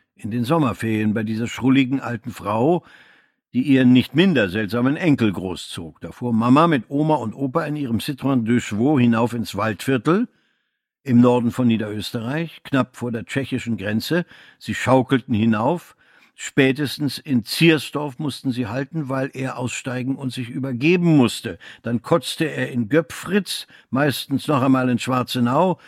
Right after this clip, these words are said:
aber da waren sie schon fast da. Nach dem Tod des Großvaters hatte seine Mutter noch einige Zeit den Kontakt gepflegt. Es war Familie.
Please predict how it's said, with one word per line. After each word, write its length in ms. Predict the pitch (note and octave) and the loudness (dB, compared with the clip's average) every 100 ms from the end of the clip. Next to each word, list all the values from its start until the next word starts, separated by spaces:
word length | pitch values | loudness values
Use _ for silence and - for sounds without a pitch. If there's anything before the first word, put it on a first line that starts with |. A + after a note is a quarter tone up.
| - | -18
aber 180 | - C#3 | -8 -6
da 180 | C#3 C#3+ | -4 -2
waren 200 | C#3+ C#3+ | -2 -4
sie 100 | C#3 | -6
schon 220 | B2+ C3 | -4 -6
fast 340 | C3 B2+ - - | -4 -6 -8 -12
da. 300 | E2 - _ _ _ _ _ _ _ _ _ _ _ _ _ _ _ | -18 -20 _ _ _ _ _ _ _ _ _ _ _ _ _ _ _
Nach 180 | C#3 C#3+ | -4 -2
dem 200 | E3 D3 | 0 -2
Tod 400 | - F#3 - - | 0 -2 -2 -8
des 200 | C#3+ - | -10 -8
Großvaters 640 | B2+ D#3 D3+ D3 C#3 C3 | -6 -4 -4 -6 -6 -6
hatte 180 | C3+ B2+ | -6 -6
seine 240 | A2+ A#2+ A#2+ | -4 0 0
Mutter 240 | B2+ C3 | 0 -2
noch 140 | B2+ | -4
einige 280 | A#2+ B2+ A#2+ | -4 -4 -4
Zeit 260 | - A#2+ A2 | -6 -10 -6
den 140 | A#2+ | -8
Kontakt 400 | - G#2 A2+ - | -6 -8 -8 -12
gepflegt. 560 | A2 - F3 A2 - _ | -16 -4 -2 -2 -4 _
Es 140 | - | -14
war 100 | G2+ | -12
Familie. 540 | G2+ D#3 E3+ A2 E2 | -6 0 4 2 0